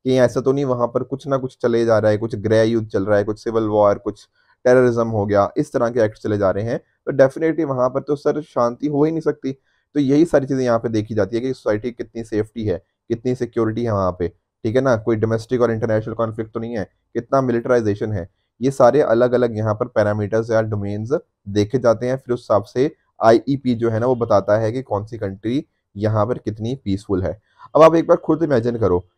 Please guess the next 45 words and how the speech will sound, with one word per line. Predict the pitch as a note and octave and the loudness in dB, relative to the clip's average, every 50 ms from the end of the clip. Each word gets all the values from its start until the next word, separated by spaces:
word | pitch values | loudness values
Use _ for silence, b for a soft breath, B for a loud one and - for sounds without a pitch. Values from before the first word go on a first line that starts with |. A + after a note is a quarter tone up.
| _ _ - | _ _ 4
क्या | D#3+ D#3+ E3+ | 6 6 8
लगता | F3 D#3 C3 - - - C#3+ | 8 6 4 4 2 2 2
है | C#3 | 2
सर, | C#3 D3+ C#3+ | 2 -2 -4
दुनिया | C3+ B2+ B2 A#2+ B2 C3 | -4 -6 -6 -4 -2 -2
में | C3+ C3+ | -2 -2
सबसे | C#3 A#2+ A2+ - - C#3+ D3 D3+ D#3 D3 - - - _ _ _ _ _ _ - | -2 -4 -4 -4 -2 -2 0 0 0 -2 -4 -8 -12 _ _ _ _ _ _ -2
लेस | A#2 A#2 C3 D3+ D#3+ - - - | 2 4 6 4 4 2 0 0
पीसफुल | C3+ C3 B2+ - C#3 B2+ | 0 2 2 0 -2 -2
कंट्री | A#2 A#2 A2 A2 A2 A#2+ B2 | -2 -2 -4 -4 -4 -4 -4
कौन | A2+ G#2 F#2+ G2 | -2 -2 -4 -4
सी | G#2+ A2 | -4 -4
होगी? | F#2 E2+ E2 E2 F2 - _ _ _ _ _ _ - | -4 -4 -4 -8 -10 -14 _ _ _ _ _ _ -4
देखो, | D3+ D#3+ F3+ | 0 2 2
आंसर | E3 D3+ C#3 F3 E3 D#3 - - - | 2 2 2 2 0 0 0 -2 0
गेस | C3+ C3+ C#3 - | 0 0 0 0
करना | - C#3+ C#3+ D3 | -2 -2 -2 -2
मुश्किल | C#3 B2 A2+ A2 - C#3 C3+ C3+ | -2 -2 -4 -6 -6 -6 -4 -4
नहीं | C3 A2 | -2 -4
है, | F#2 G2 - _ _ _ _ _ _ _ _ - | -4 -4 -6 _ _ _ _ _ _ _ _ 2
आप | B2 C3 C#3 | 2 4 4
लोग | C#3+ D#3 D#3 D#3 D3 - - | 4 4 4 4 2 2 0
अफगानिस्तान | B2 A#2 B2+ A#2+ A#2+ B2+ C3 - - C#3 B2+ B2+ | 0 2 2 2 2 2 -2 -2 -2 -2 -2 -2
के | C3 C3+ | -2 -2
बारे | B2+ B2+ | 0 0
में | C3+ C#3 | 0 -2
जानते | C3 B2+ A#2 A#2 A#2 A2 C3 B2+ | 0 0 0 0 0 -2 -4 -4
ही | A#2+ | -4
होंगे। | G#2+ F2+ E2+ D#2+ - - _ _ _ _ _ _ - | -4 -4 -6 -8 -10 -10 _ _ _ _ _ _ -6
देखो, | A2 C3 D3 D3+ | 0 2 4 4
अफगानिस्तान | C3+ B2 B2+ B2+ B2 B2+ B2+ - - C3 B2 | 4 2 2 2 2 0 -2 -2 -4 -4 -4
इतने | A2+ C3 - C3+ C#3 C#3+ D3 | -4 -6 -6 -6 -6 -6 -2
सालों | - - A#2 A2+ A#2+ B2+ B2+ | 0 2 2 2 2 0 -2
से | B2+ - B2 | -4 -4 -2
कभी | A#2+ - A2+ A#2 A#2+ | -2 -2 0 0 -2
भी | A#2 A#2+ | -4 -4
ना, | B2 C3 C3 B2+ A#2+ A#2 _ _ _ _ _ _ _ | -4 -4 -4 -4 -4 -8 _ _ _ _ _ _ _
चाहे | B2+ A#2+ B2 | 2 2 2
कोई | B2+ - C3+ C#3 D3 D3+ | 2 2 2 2 2 4
भी | C#3+ D3+ D3 C#3+ C3+ | 4 2 2 2 0
वहाँ | A2+ A#2 A#2 A2+ A2 G#2+ | 0 0 2 4 4 2
पे | A2 A#2+ A2+ | 2 2 2
रूल | G#2+ A2 A2 G#2+ | 2 2 0 0
किया | G#2+ A2+ G#2+ | 0 2 2
हो, | G2+ A2 A#2 B2+ D#3+ - | 2 4 2 2 0 -2